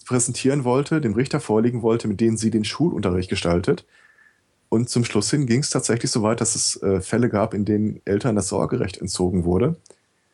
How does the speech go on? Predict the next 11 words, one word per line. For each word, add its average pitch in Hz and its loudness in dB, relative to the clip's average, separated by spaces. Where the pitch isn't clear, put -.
Und 113 2
das 160 2
ist 185 2
auch - 0
der 147 2
Punkt, 165 2
wo 127 -2
eigentlich 151 0
kein 175 0
vernünftiger 190 2
Mensch 139 -2